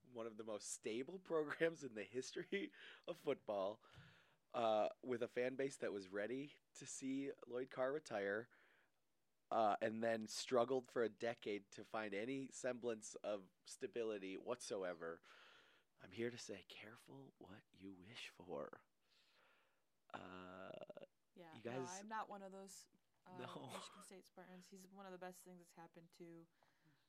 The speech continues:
Speaker 2: the program and the school. Uh, and people are saying that about Tom Izzo, too, you know? And
Speaker 1: Yeah, <laughs> yeah.
Speaker 2: I just,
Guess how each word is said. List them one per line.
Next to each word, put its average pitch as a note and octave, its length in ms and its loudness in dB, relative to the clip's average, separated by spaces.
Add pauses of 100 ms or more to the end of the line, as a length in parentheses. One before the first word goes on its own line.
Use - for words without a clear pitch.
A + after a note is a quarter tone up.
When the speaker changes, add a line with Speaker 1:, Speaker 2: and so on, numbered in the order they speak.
Speaker 2:
the F3 100 -10
program E3+ 680 -12 (120)
and E3+ 100 -18
the E3 60 -18
school. E3 560 -14 (400)
Uh, D#3+ 260 -14 (1000)
and F#3+ 300 -4 (580)
people C4 180 -2
are C4 40 0
saying C#4 220 -4
that C#4 120 -6
about C#4 240 -6
Tom C#4 220 -12
Izzo, G3 360 -10
too, E3 360 -12 (100)
you F3 100 -14
know? E3+ 400 -14
And A#2 180 -6
Speaker 1:
Yeah, B2+ 280 2 (100)
<laughs> - 40 -18
yeah. - 320 2 (280)
Speaker 2:
I F#3+ 160 -6
just, G3+ 220 -12